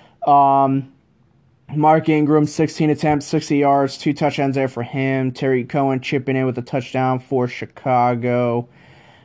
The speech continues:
Um, let's see, what do we got here for one Lamar Jackson?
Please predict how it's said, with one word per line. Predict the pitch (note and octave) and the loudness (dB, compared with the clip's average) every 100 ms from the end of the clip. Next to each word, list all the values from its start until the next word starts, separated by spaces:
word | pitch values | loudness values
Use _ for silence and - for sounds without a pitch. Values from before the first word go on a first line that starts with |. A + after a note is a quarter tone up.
| _ | _
Um, | B2+ A#2 A2+ A2 A2+ - | -2 0 0 -2 -4 -8
let's | B2+ B2 | -6 -6
see, | - - A#2 G#2+ | -8 -8 -6 -4
what | A2+ | -2
do | A#2 | -2
we | A#2 | -2
got | A2+ B2 B2 G#2+ | 0 2 2 2
here | B2 B2+ A#2+ A#2+ | -2 -2 -2 -2
for | - A#2+ A#2 A#2+ A#2 A2+ | -6 -4 -2 0 0 -2
one | B2 A#2 A#2 A#2 | -4 -4 -4 -4
Lamar | A2+ A2 A2+ A2+ A2+ A2 A2+ | -6 -6 -4 -4 -4 -6 -10
Jackson? | - - A#2+ A#2+ A#2+ A#2 - - A2 A#2 A#2 C3 | -14 -6 -2 0 0 -2 -8 -14 -8 -6 -4 -4